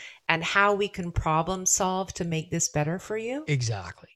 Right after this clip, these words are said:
Speaker 2: 'Cause
Speaker 1: Wow.
Speaker 2: when, when a child is throwing a tantrum, they're usually upset about something. You know, it's usually they didn't get their way, or,
Speaker 1: Yeah.
Speaker 2: or maybe they felt criticized, or maybe they were told no, and they immediately kind of get upset, but they don't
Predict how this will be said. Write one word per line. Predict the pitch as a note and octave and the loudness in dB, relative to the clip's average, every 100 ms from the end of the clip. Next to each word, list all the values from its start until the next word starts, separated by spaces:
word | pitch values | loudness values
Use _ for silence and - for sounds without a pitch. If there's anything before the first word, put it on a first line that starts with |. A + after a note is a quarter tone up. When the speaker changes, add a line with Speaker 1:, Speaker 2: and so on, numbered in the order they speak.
| _ | _
Speaker 2:
'Cause | - D3+ B2+ D3 | 0 2 2 2
Speaker 1:
Wow. | |
Speaker 2:
when, | C#3+ C#3 D3 | 2 2 -2
when | C#3 C3+ C3+ | 0 2 2
a | B2+ | 0
child | - D3 F3 G3+ | -2 -2 -2 -6
is | C3+ | -6
throwing | D#3 D#3 | -6 -6
a | F#3+ | -4
tantrum, | - A2 G#2 B2+ C#3 | -4 -4 -6 -6 -4
they're | B2+ | -4
usually | A#2 A2+ A#2 C3+ D3+ - _ | -2 -4 -4 -6 -8 -10 _
upset | D#3+ - - - C3+ - - | -2 0 0 0 -2 -4 -6
about | D3+ D3+ | -4 -2
something. | - B2+ C#3+ F3 | -2 -4 -6 -8
You | F#3 | -4
know, | F3+ | -4
it's | F3 F#3 | -4 -4
usually | F3 F3+ E3+ - _ - | -2 -2 -4 -10 _ -2
they | D3+ | 0
didn't | F#3+ | 0
get | F#3 | 0
their | G#3 F3+ | 2 2
way, | A2+ B2 G3+ - _ _ | 2 0 -4 -8 _ _
or, | C3 | -8
Speaker 1:
Yeah. | F3+ D3+ | -6 -6
Speaker 2:
or | C3 | -4
maybe | D#3 E3 | -2 -2
they | D#3+ | -2
felt | D3+ D#3+ E3 _ | -2 -2 -2 _
criticized, | - D3 C3 B2 A#2 C#3+ E3+ C3+ | 4 4 2 -2 -2 -4 -4 -6
or | |
maybe | B2 C3+ D3+ | -4 -4 -2
they | D#3 | -2
were | D#3 | -4
told | - D3 D#3 D3+ - C3 | 0 -2 -2 -8 -14 -4
no, | C3+ B2+ G#2+ F3+ - _ - - - - _ _ - | 0 0 0 -4 -6 _ -20 -20 -20 -20 _ _ -8
and | D#3+ E3 E3 | -4 -2 0
they | E3 - | -2 -2
immediately | F3 D3+ D#3 E3 F#3 F#3+ F3+ F#3 _ _ _ | -2 0 0 -2 -4 -4 -4 -6 _ _ _
kind | C#3+ C#3+ | -2 -2
of | D#3+ | -4
get | F3+ | -6
upset, | - - B2 - | -6 -4 -4 -4
but | D3+ | -8
they | G3+ | -6
don't | B3+ | -6